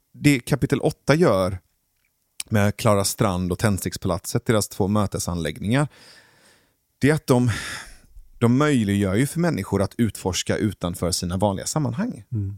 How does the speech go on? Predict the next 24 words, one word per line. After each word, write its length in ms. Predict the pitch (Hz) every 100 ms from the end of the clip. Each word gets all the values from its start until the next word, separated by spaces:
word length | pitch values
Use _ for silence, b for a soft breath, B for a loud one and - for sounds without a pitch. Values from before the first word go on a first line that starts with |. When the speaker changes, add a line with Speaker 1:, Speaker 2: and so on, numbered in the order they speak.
| _
Speaker 1:
Det 80 | -
var 100 | 123
så 200 | - 180
jag 80 | 170
tänkte. 240 | - 107 - - _ _ _ _ _ -
Vad 120 | 123
trodde 200 | 131 120
du 200 | 113 196
att 80 | 226
jag 80 |
skulle 200 | - -
säga? 220 | - - 95
Speaker 2:
Nej, 120 | 107 107
jag 80 |
var 60 | 113
inte 160 | 110 107
alls 220 | 104 -
det. 100 | 101
Speaker 1:
Nej, 120 | 104
men 120 | 131
säg 260 | - 110 196
vad 100 | -
du 60 |
trodde. 340 | - 104 120